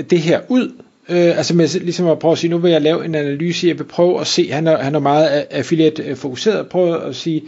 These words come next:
"Hvad, hvad, hvem ranker egentlig? Hvad, hvad er det, der sker ude i affiliate-land på en, på en lidt større skala?" Og der tog de og valgte tusind søgeord ud, og prøvede at lave en analyse på, på det.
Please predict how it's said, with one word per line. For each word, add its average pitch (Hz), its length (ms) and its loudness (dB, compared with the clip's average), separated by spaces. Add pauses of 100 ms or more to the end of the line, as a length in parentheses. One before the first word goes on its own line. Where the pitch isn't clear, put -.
(500)
"Hvad, 175 140 -4 (120)
hvad, 180 240 2 (640)
hvem 202 280 0
ranker 175 300 2
egentlig? 139 240 -6
Hvad, 170 220 2
hvad 180 160 2
er 175 40 2
det, 170 100 -8
der 175 100 0
sker 180 240 2
ude 156 200 -2
i 165 300 -6
affiliate-land 147 680 0
på 147 140 0
en, 127 140 -2 (100)
på 143 100 -2
en 135 80 0
lidt 123 360 -2
større 143 320 2
skala?" 117 420 0 (100)
Og 143 220 -4
der 185 80 2
tog 185 420 0
de 165 200 0 (160)
og 143 300 0
valgte 139 420 2 (220)
tusind 220 480 2 (220)
søgeord 196 640 2
ud, 214 280 -2 (440)
og 175 120 -2
prøvede 175 180 2
at 165 60 2
lave 160 140 4
en 160 80 -2
analyse 156 640 -4
på, 151 360 2
på 143 80 0
det. 120 180 -2